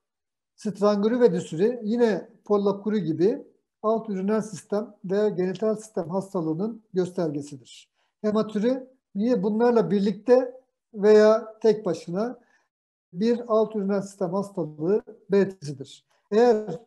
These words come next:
alt üriner sistemde veya, e, genel olarak sistemik bir bozukluk yoksa bu durumda trombosit yetersizliği veya fonksiyon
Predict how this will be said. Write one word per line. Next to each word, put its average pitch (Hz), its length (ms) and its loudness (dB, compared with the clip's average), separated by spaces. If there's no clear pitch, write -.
alt 226 300 0
üriner 233 340 0
sistemde 190 500 -4
veya, 202 420 0
e, 185 60 -8
genel 190 220 2
olarak 202 200 2
sistemik 196 480 -2
bir 196 100 -4
bozukluk 165 440 -6
yoksa 185 420 -4
bu 208 100 -6
durumda 185 480 -2
trombosit 196 520 -2
yetersizliği 180 720 -2
veya 185 460 0
fonksiyon 202 640 0